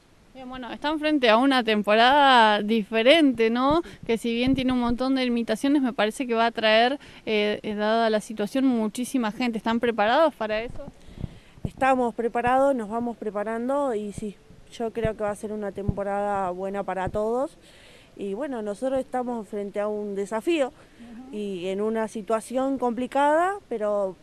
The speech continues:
Speaker 2: estamos, estamos preparados, sí.
Speaker 1: Bien, nos encanta, nos encanta el testimonio de, de una persona joven que,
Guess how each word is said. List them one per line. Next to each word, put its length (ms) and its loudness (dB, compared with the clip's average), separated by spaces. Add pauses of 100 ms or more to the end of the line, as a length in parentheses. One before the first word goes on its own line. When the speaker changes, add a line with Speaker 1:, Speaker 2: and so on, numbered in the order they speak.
(140)
Speaker 2:
estamos, 480 -6
estamos 320 -8
preparados, 640 -6
sí. 120 -14 (340)
Speaker 1:
Bien, 280 -18
nos 160 -16
encanta, 500 -6
nos 180 -10
encanta 300 2
el 80 2
testimonio 580 2
de, 180 2
de 160 2
una 220 0
persona 380 2
joven 460 8
que, 300 6